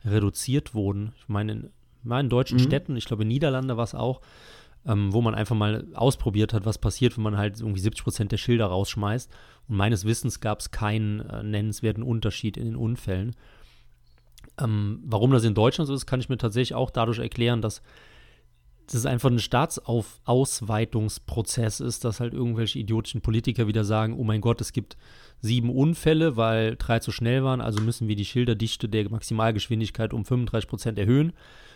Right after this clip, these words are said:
Speaker 1: So, und dann werden wieder neue Jobs geschaffen und alle sind glücklich oder halt eben nicht glücklich
Speaker 2: Neue
Speaker 1: als
Speaker 2: Berater
Speaker 1: Autofahrer.
Speaker 2: werden angeheuert.
Speaker 1: Neue Berater, ja, Verkehrsexperten werden herangezogen, die Politikwissenschaft studiert haben, et cetera. Ähm, also ich glaube, es ist eher eine Mentalität und eine Kultursache, weil die Deutschen können nun mal sehr, sehr gut Auto fahren.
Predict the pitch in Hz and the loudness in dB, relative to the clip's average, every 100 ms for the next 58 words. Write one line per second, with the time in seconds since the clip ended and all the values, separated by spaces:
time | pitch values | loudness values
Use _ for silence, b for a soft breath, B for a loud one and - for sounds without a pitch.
0 | B - 107 101 98 110 107 104 107 104 | B -2 0 2 2 2 2 2 2 2
1 | 120 - - - 117 - 110 110 113 101 | 2 -2 -4 -2 -2 0 -4 -2 0 0
2 | 101 139 - 139 - 226 123 95 104 104 | 0 0 2 0 -2 -6 -2 0 0 -2
3 | 101 120 - 123 120 117 113 113 110 107 | -2 -4 0 6 8 8 6 6 4 4
4 | 110 113 107 110 107 110 107 117 117 107 | 2 2 0 -2 -2 -4 -2 0 0 0
5 | 120 104 101 - _ _ 113 107 117 104 | 0 -2 -4 -10 _ _ -2 2 2 2
6 | 101 110 120 107 98 101 110 147 - - | 2 2 2 0 0 -2 -4 -8 -12 -10
7 | - - - 127 - - - - 107 110 | -8 -6 0 0 0 -8 -6 -2 0 0
8 | - 113 107 107 104 107 120 - - 117 | -2 -4 -2 -2 -2 -2 -2 -4 -4 -2
9 | 113 110 98 110 104 - - 117 - 110 | 0 -2 -2 -2 -2 -2 -2 -4 -4 -4
10 | 117 - - 107 113 113 113 117 113 113 | -4 -4 -8 -2 0 0 -4 -6 -6 -6
11 | 120 117 107 113 - B B B B _ | -4 -2 -2 -2 -6 B B B B _
12 | - 120 104 104 107 - 120 143 - - | -6 -2 0 0 -4 -4 0 0 -2 -4
13 | 151 147 143 131 131 143 135 123 120 120 | 2 2 2 -4 0 4 4 4 2 2
14 | 113 - 139 143 113 - 113 - 151 156 | 0 2 0 0 -6 -4 -4 0 2 2
15 | 151 127 117 110 110 117 - - 120 123 | 2 0 -2 0 0 -2 -4 -2 -2 0
16 | 113 107 110 117 110 107 113 107 113 113 | -2 0 2 2 0 -2 -4 -2 -4 -4
17 | - 113 113 | -2 -2 -4